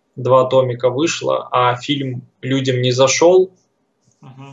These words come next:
Speaker 1: Хотя, в принципе, кстати, фильм мне понравился.
Speaker 2: Мгм.
Speaker 1: Яркий, динамичный, красивый, вполне себе. Как-то вот не знаю даже, если честно, с чего стартовать. Тут либо стартовать и прямо жать до конца, то, что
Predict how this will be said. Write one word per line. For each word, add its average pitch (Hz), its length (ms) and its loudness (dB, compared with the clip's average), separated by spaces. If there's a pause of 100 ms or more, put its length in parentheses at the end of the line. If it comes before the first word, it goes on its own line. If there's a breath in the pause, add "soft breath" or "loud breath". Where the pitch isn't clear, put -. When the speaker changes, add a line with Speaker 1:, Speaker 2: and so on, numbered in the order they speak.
Speaker 1:
Хотя, 160 240 2
в 175 80 -8
принципе, 247 360 -6
кстати, - 340 -6
фильм 143 180 -10
мне 135 140 -8
понравился. 127 680 -4 (260)
Speaker 2:
Мгм. 135 160 -20
Speaker 1:
Яркий, 160 420 0
динамичный, 139 680 -6
красивый, 131 800 -8 (680)
вполне 143 560 0
себе. 127 500 -8
Как-то 175 440 0
вот 156 220 -2
не 156 100 -6
знаю 143 380 -2
даже, 120 680 -4
если 123 260 -8
честно, 131 380 -2
с - 40 -4
чего 135 320 0
стартовать. 143 800 0
Тут 143 220 -12
либо 143 500 -4
стартовать 151 680 -2
и 143 40 -8
прямо 139 360 -4
жать 139 260 0
до 131 100 -4
конца, 156 480 -4
то, 135 140 -8
что - 600 -6